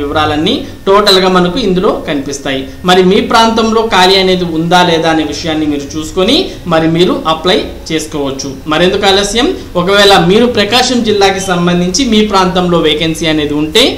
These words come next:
వెంటనే గ్రామ మరియు వార్డు సచివాలయానికి సంబంధించిన వాలంటీర్ ఉద్యోగానికి అప్లై చేసుకోవచ్చు. మరి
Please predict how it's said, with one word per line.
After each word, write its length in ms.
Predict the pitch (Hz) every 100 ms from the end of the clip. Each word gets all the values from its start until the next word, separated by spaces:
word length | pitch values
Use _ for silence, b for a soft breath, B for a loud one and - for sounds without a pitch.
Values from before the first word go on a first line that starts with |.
| B -
వెంటనే 380 | 190 214 233 240 262 170
గ్రామ 300 | 170 180 202 208 190
మరియు 200 | 175 170 156
వార్డు 200 | 156 - 185
సచివాలయానికి 600 | 175 170 160 156 156 147 160
సంబంధించిన 580 | 147 147 143 135 151 143 139 B - 160
వాలంటీర్ 560 | 156 185 202 214 220 202 160
ఉద్యోగానికి 640 | 156 156 147 147 147 254 359 - 151
అప్లై 240 | 175 208 - -
చేసుకోవచ్చు. 640 | 147 - 143 135 131 143 127 - 147
మరి 140 | 151